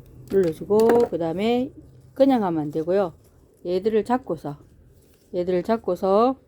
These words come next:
이렇게 화분을 쳐주세요. 이렇게 흙이 어느 정도 뿌리를 잡아줄 수 있게. 네, 이렇게 쳐주고 바로 물을 줍니다.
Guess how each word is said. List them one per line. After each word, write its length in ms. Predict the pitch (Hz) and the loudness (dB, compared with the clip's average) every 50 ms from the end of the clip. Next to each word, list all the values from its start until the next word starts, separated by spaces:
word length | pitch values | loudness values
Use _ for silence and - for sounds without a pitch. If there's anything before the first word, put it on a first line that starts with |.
| _ - - | _ -20 -20
이렇게 220 | 185 - - 202 | -18 -14 -12 -8
화분을 380 | 196 175 160 165 165 175 175 165 | -6 -6 -6 -6 -6 -6 -6 -2
쳐주세요. 460 | - 190 202 196 - 202 - 160 135 - - _ - - - - - - - - - - | -2 -2 -2 -2 -6 -10 -8 -6 -6 -6 -6 _ -18 -10 -10 -10 -10 -10 -18 -18 -10 -10
이렇게 340 | - - - 175 156 - - - - - - - | -10 -8 -8 -12 -12 -12 -16 -20 -20 -20 -14 -4
흙이 540 | - 233 214 240 233 240 247 254 262 262 262 - | -4 -4 0 2 2 4 4 4 4 4 2 0
어느 160 | - 185 175 | -2 -4 -2
정도 480 | 160 156 156 165 190 202 208 214 214 - | -2 -2 -2 0 0 2 2 2 0 0
뿌리를 440 | 233 226 214 190 190 214 226 220 214 | 0 0 0 2 4 4 4 2 2
잡아줄 400 | 226 202 185 180 170 - 180 170 | 0 -2 -2 -2 -4 -4 -8 -14
수 140 | - - | -14 -16
있게. 140 | - - - - - - _ _ - - - - _ _ _ - - - - - _ _ - - - - - _ _ _ _ _ | -10 -10 -10 -10 -10 -20 _ _ -12 -12 -12 -12 _ _ _ -8 -8 -8 -8 -16 _ _ -10 -10 -10 -10 -16 _ _ _ _ _
네, 240 | - 175 175 143 - _ - _ - | -18 -12 -12 -12 -12 _ -20 _ -20
이렇게 640 | - - 165 - - 208 214 226 233 233 240 233 | -14 -14 -14 -10 -4 0 2 2 4 4 2 0
쳐주고 600 | - - 269 247 - 233 - - 226 240 196 - - _ _ _ _ - _ _ _ _ _ - - - - - _ _ _ _ _ _ _ _ _ - _ _ _ _ _ - - - - | -2 -6 -8 -6 -6 -6 -2 2 2 2 2 0 -6 _ _ _ _ -20 _ _ _ _ _ -20 -20 -20 -20 -20 _ _ _ _ _ _ _ _ _ -20 _ _ _ _ _ -20 -20 -12 -4
바로 360 | 180 202 214 226 240 247 254 | 2 4 6 6 6 4 2
물을 460 | 214 180 185 202 220 254 262 254 240 | 0 -2 -2 0 0 0 -2 -2 -4
줍니다. 580 | - - 165 156 160 156 151 147 143 165 - | -6 -8 -8 -6 -6 -6 -8 -10 -14 -16 -18